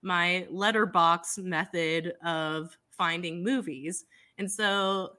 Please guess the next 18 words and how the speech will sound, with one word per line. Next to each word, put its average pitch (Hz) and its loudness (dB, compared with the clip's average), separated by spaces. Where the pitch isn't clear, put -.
once 208 -4
the 262 -2
theme 214 -2
was 202 -4
Elvis, 165 -2
I 175 0
immediately 220 -2
went 196 -4
to 220 -8
Letterboxd, 160 -2
found 214 6
a 180 0
curated 208 2
list 180 -2
of 196 0
Elvis 165 0
movies 165 -2
by 151 2